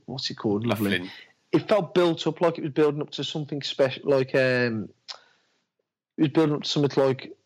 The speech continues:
Speaker 1: climactic, cli-, yeah,
Speaker 2: Yeah, that's
Speaker 1: climactic.
Speaker 2: it, climactic.
Speaker 1: But, um, it never did. It felt, it was a proper anticlimactic. Like, it went through all that, and basically she got with him in the end.
Speaker 2: Mm.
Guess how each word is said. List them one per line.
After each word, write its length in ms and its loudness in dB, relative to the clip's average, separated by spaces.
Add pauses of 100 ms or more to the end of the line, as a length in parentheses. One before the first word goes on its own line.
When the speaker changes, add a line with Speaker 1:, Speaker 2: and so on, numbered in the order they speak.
(140)
Speaker 1:
climactic, 720 -2
cli-, 160 -4 (680)
yeah, 140 -2
Speaker 2:
Yeah, 180 -2
that's 260 -2
Speaker 1:
climactic. 40 0
Speaker 2:
it, 200 -6
climactic. 540 -6 (140)
Speaker 1:
But, 140 4
um, 420 0
it 120 -8
never 200 0
did. 380 0 (360)
It 140 -8
felt, 280 0
it 120 -2
was 100 -2
a 80 -4
proper 380 -2
anticlimactic. 920 -2
Like, 200 2
it 80 -2
went 220 0
through 220 0
all 260 4
that, 240 0
and 100 -12
basically 440 -4
she 160 -10
got 200 0
with 160 -4
him 100 -6
in 100 -4
the 100 0
end. 260 -2 (260)
Speaker 2:
Mm. 340 -10